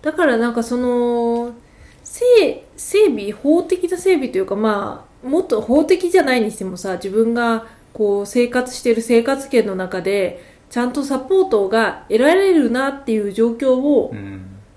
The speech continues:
Speaker 1: 作り出した上で、
Speaker 2: うん。
Speaker 1: まあ、子供を産みたい人は産んで。
Speaker 2: そうね。その選択肢だよね。
Speaker 1: そうそう。その選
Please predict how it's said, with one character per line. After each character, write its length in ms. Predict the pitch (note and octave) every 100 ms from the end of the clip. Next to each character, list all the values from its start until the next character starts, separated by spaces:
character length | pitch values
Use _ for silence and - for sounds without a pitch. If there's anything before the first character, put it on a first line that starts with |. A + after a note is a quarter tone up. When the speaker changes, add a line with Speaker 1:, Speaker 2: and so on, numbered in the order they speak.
| _ _
Speaker 1:
作 260 | - - G4
り 160 | G4+ G4
出 140 | G#4
し 140 | G#4 -
た 260 | A#3 -
上 300 | A3+ C4+ F4
で、 520 | E4+ F#4 A4 B3+ - F#2+
Speaker 2:
う 40 |
ん。 60 | F2 - -
Speaker 1:
ま 60 | C4
あ、 20 |
子 120 | C4+
供 200 | C4+ C4
を 20 |
産 80 | A#3
み 140 | A3+
た 140 | A#3 D4+
い 60 |
人 180 | C#4+ C#4+
は 140 | A3 F3
産 140 | F3
ん 100 | E3+
で。 200 | G3 F#3
Speaker 2:
そ 200 | - C3
う 40 |
ね。 200 | G2+ C3+ -
そ 120 | -
の 80 | B2
選 160 | B2
択 140 | A#2+ B2+
肢 100 | -
だ 60 |
よ 0 |
ね。 40 | -
Speaker 1:
そ 120 | B3
う 20 |
そ 160 | A#3 A#3
う。 40 |
そ 120 | A3+
の 100 | D#4
選 100 | A4+